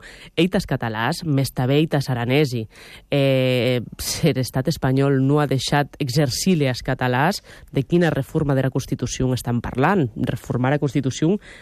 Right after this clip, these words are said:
damb qui, no? O sigui, se, se pensam en mecanisme de reforma, es majories que tu has de besuny, tant en Congrés de Diputats com en Senat, a una majoria absoluta, eth Partit Popular, que ei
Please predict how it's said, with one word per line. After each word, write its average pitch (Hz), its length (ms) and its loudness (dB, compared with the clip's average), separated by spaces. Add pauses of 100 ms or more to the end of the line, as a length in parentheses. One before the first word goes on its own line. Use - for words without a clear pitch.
(180)
damb 120 260 -2
qui, 165 340 0
no? 170 220 2
O 151 80 -2
sigui, 131 240 -4
se, - 240 -2
se - 160 -2
pensam 170 480 2
en 165 80 4
mecanisme 143 720 2
de 123 240 2
reforma, 135 640 0 (280)
es 139 200 0
majories 135 640 2
que 127 140 -4
tu 151 180 0
has 160 160 0
de 143 80 0
besuny, 131 480 0 (320)
tant 135 160 2
en 135 80 0
Congrés 143 400 2
de 156 80 2
Diputats 135 640 -2 (160)
com 143 240 -2
en 135 80 0
Senat, 139 480 0
a - 80 -2
una 143 240 2
majoria 139 480 2 (120)
absoluta, 135 760 0
eth - 160 -4
Partit 139 320 -2
Popular, 135 560 0
que 156 140 2
ei 151 60 0